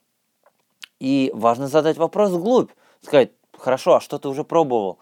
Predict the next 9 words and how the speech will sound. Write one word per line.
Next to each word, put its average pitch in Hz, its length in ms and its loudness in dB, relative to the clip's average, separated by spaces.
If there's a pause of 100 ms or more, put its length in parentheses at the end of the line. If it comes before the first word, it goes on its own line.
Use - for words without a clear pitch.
(260)
Что - 320 -4
не 131 140 -6
получается? 127 920 -2
Подрядчики 139 640 0
кидают. 101 440 -4 (100)
Что, 185 400 -6
что - 220 -2
не 147 140 -2
так?» 110 300 0